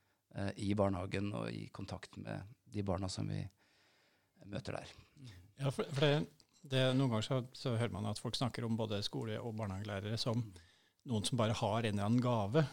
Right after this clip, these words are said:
Speaker 1: Ja.
Speaker 2: At det er bare, liksom, "Han er så god med barn", eller
Speaker 1: Ja, ja.
Speaker 2: "Hun er så flink til å formidle", eller noe sånt, og at det er noe sånn, eh, essensielt da, som bare gjør at noen bare er pedagoger, og noen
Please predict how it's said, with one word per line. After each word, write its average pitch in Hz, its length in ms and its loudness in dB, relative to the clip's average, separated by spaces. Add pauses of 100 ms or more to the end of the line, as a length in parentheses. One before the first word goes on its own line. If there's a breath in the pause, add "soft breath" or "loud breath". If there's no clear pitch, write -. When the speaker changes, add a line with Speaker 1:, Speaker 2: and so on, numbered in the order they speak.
(160)
Speaker 1:
Ja. 107 140 4
Speaker 2:
At - 200 0
det 131 60 4
er 123 60 4
bare, 110 220 6
liksom, 110 260 2
"Han 120 160 2
er 98 80 0
så 120 100 -4
god 98 220 -4
med 101 120 0
barn", 143 440 6
eller 120 180 2
Speaker 1:
Ja, 104 140 6
ja. 123 80 4
Speaker 2:
"Hun 110 320 -6
er 95 80 -4
så 120 180 -2
flink 104 360 -4
til 107 160 -8
å 107 40 -4
formidle", 107 540 -4
eller 120 140 2
noe 110 80 0
sånt, 107 100 -6
og 127 80 2
at 107 80 -2
det 131 100 2
er 117 60 4
noe 101 220 2
sånn, 107 160 2 (880 soft breath)
eh, 101 380 0
essensielt 117 760 4
da, 113 140 4 (100)
som 127 160 0
bare 117 160 6
gjør 104 160 4
at 107 120 0
noen 107 200 6
bare 104 260 2
er 101 240 0
pedagoger, 107 540 0
og 113 60 2
noen 104 240 0